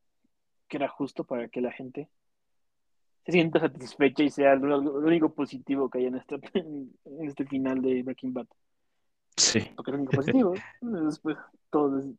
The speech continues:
Speaker 1: malo, se puede decir. Y, pero bueno, eso es todo. Y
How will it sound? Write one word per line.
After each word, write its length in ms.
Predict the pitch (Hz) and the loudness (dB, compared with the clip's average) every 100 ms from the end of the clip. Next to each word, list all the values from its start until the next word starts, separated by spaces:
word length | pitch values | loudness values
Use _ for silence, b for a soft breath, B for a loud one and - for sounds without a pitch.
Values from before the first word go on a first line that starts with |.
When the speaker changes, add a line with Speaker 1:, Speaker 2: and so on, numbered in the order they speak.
| _ - | _ -6
Speaker 1:
malo, 320 | 143 135 135 | 0 0 0
se 80 | - | -6
puede 200 | - 110 | -8 -8
decir. 200 | 120 135 _ _ _ _ _ _ _ - | -8 -12 _ _ _ _ _ _ _ -2
Y, 280 | 269 302 285 | 4 4 6
pero 200 | 269 262 | 6 8
bueno, 420 | 240 220 233 269 _ _ _ _ _ _ _ | 8 6 2 -6 _ _ _ _ _ _ _
eso 280 | 180 170 165 | -20 -10 -6
es 300 | 151 151 _ _ _ _ _ _ _ _ _ _ _ _ _ _ _ _ _ _ _ _ _ _ _ _ _ | -6 -8 _ _ _ _ _ _ _ _ _ _ _ _ _ _ _ _ _ _ _ _ _ _ _ _ _
todo. 460 | 196 202 208 220 - | 2 4 4 0 -8
Y 360 | 196 226 233 | -8 -8 -8